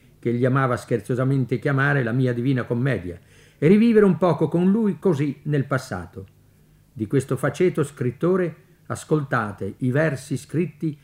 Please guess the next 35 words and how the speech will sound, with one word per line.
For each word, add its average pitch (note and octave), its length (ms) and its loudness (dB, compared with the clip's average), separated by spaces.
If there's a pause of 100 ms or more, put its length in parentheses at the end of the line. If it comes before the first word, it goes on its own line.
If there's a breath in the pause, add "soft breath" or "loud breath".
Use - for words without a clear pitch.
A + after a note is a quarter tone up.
(160 soft breath)
quando E3 300 0
non E3+ 200 2
esisteva E3 440 0
ancora D#3+ 280 -2
il C#3+ 100 -4
tram D#3 240 0
di C#3+ 120 0
Tricesimo, G#2 760 -4 (160 soft breath)
pur A#2+ 200 0
lui D3+ 180 4
scomparso D#3 800 -4 (100)
e C#3 100 -6
sostituito D3+ 600 -2
con C#3 140 0
gli B2 100 0
autobus. G2+ 560 -6 (640 soft breath)
Non B2+ 120 2
occorre C#3+ 320 4
dire D3 240 2
che C3+ 80 -2
lo A#2+ 80 0
scherzo B2+ 380 -2
poetico B2+ 600 -2 (220 soft breath)
non B2 240 2
va C3 320 2
contro A#2+ 420 0
gli A#2 120 0
ordini B2 380 2
cavallereschi, A#2+ 760 -4 (300 soft breath)
bensì G3 520 0 (140)
contro D3+ 420 0
la D#3 120 4
vanità D#3+ 400 2
di D#3+ 100 0
coloro G3 520 4